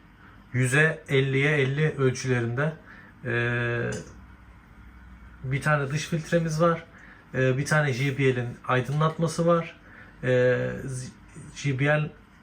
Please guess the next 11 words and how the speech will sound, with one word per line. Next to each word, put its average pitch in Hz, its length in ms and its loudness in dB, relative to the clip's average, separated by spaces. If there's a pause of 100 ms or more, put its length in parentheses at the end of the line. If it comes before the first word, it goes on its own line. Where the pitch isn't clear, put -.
(100)
Natoa 131 800 0
olması 123 440 -4
lazım. 127 420 -2 (300)
Otuz 135 300 -2
iki 143 360 -4 (180)
ya 127 100 -4
da 131 60 0
otuz 131 280 -2
bir 135 60 0
wattlık. 131 480 -2 (600)
Ee, - 60 -2